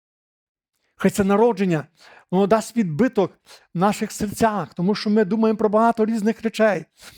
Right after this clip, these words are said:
Знаєте, ну, в деяких місцях, ну, люди опечалені, збідовані, е, багато різних викликів.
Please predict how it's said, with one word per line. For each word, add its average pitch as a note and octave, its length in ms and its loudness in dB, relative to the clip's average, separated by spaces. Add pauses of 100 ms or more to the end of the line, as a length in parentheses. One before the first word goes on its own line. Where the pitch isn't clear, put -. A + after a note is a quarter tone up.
(300)
Знаєте, G#3 500 2
ну, G3+ 320 0
в F#3+ 120 -8 (360)
деяких A3 640 0 (480)
місцях, G#3 640 2
ну, F3+ 520 0
люди G#3+ 320 2 (320)
опечалені, G3+ 680 0
збідовані, E3+ 680 0 (500)
е, E3+ 180 4
багато A3 640 2
різних A3+ 360 0
викликів. F#3 560 0